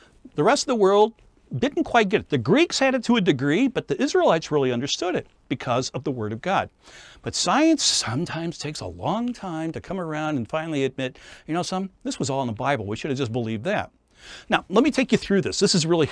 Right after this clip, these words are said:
<laughs> interesting how this was done. I've already told you what the, what science was teaching, which is a little bizarre. But one of the first scientists to formulate the modern hydrologic or water cycle was a guy by the name of Bernard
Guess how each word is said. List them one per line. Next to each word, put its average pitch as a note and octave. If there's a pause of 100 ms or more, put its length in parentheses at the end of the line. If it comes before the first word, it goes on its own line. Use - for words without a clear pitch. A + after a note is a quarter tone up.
(120)
<laughs> -
interesting -
how D#3+
this B2+
was A#2
done. A2+ (340)
I've F#3+
already D#4
told B3+
you G#3
what F3+
the, F3+
what F3+
science G3
was C#3
teaching, F#3+
which C#3+
is B2+
a C#3+
little C#3+
bizarre. A2+ (300)
But G3+
one D#4
of E4+
the B3
first -
scientists A#3+ (180)
to G3
formulate G#3+
the E3+
modern A3+ (160)
hydrologic G3 (200)
or D3+
water D3+
cycle B2+
was D3
a D#3+
guy F#3+
by G#3
the F3
name E3
of C#3 (260)
Bernard F3+